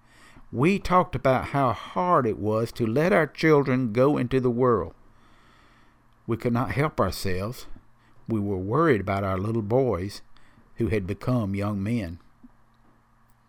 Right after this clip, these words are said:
After we talked about it, we both decided that since we had raised our boys to work hard,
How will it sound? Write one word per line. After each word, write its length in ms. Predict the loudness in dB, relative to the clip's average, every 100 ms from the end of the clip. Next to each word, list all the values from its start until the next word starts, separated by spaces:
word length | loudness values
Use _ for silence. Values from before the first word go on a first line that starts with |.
| -20 _ -20 -10
After 260 | 0 2 4
we 180 | 2 2
talked 320 | 4 2 2
about 340 | -2 0 0
it, 160 | -2 -2
we 140 | -2
both 420 | 0 2 0 -2 -4
decided 640 | -4 -2 -2 0 -2 -2
that 200 | -2 -2
since 280 | -2 -4 -2
we 220 | -2 0 0
had 200 | -2 2
raised 380 | 4 4 2 2
our 140 | 0
boys 420 | 2 4 4 2 -2
to 100 | -6
work 320 | -2 -2 -2
hard, 440 | -2 -2 -2 -6